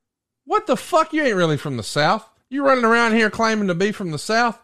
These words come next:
Every bedroom I've ever had had a ceiling fan. Now, I don't need 'em now that I got Chili Sleep. But, dude, come on now. Well, you know what? Here's the difference. You've always run around here with negative eight percent body fat,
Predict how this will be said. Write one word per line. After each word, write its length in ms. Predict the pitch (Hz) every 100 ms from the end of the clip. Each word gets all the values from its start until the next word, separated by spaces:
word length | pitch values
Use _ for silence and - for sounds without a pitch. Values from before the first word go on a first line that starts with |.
| _ _ _
Every 340 | 208 254 233 208
bedroom 560 | 202 233 208 233 220
I've 140 | 175 160
ever 320 | 202 214 220
had 240 | 214 190
had 160 | 170 139
a 60 |
ceiling 340 | 123 156 139 113
fan. 260 | 127 101
Now, 120 | 98 123
I 100 | 175
don't 160 | 196
need 240 | 208 262 190
'em 160 | 147
now 160 | 160 156
that 120 | 143
I 60 | 139
got 220 | 131 131
Chili 260 | 240 240
Sleep. 400 | 160 - 107 - _ _ _ _ _ -
But, 160 | 165
dude, 420 | 226 330 165 107 -
come 180 | 302
on 240 | 339 220 127
now. 220 | 120 143
Well, 300 | 147 151 151
you 140 | 214 302
know 80 |
what? 180 | 277 240
Here's 180 | 226 220
the 60 | 185
difference. 440 | 175 - - - _ _ _
You've 180 | - 208
always 260 | 214 175 131
run 180 | 170
around 320 | 156 147 156 143
here 160 | 139
with 140 | 120 107
negative 400 | 131 135 117 120
eight 180 | 127
percent 340 | 120 - 123 98
body 280 | 127 131 110
fat, 420 | - 101 101